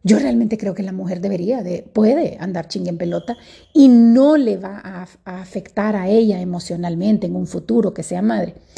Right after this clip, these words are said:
¿Y por qué dije esto? También quiero decir este paréntesis y perdón que ando por todos lados, pero les dije que esto me acaba de pasar y quiero tirársela fresco.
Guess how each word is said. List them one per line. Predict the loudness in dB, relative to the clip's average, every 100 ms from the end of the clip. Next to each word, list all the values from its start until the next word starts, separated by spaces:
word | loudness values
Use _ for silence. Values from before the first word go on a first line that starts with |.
| -20 -8
¿Y | -2
por | 0
qué | 2 0
dije | 0 -2
esto? | -4 -6 -12 -10
También | -6 -4 -2
quiero | -2 -4 -6 -10
decir | -8 -6 -6
este | -8
paréntesis | -6 -6 -6 -8 -6
y | -6
perdón | -6 -4 -4
que | -4
ando | -6 -6
por | -8
todos | -8 -10 -8
lados, | -8 -8
pero | -6 -6
les | -6 -6
dije | -6 -6
que | -6
esto | -6 -6
me | -6
acaba | -4
de | -6
pasar | -6 -8 -6
y | -6
quiero | -6 -6 -6
tirársela | -8 -6 -4 -4 -6 -8
fresco. | -8 -6 -6 -8 -16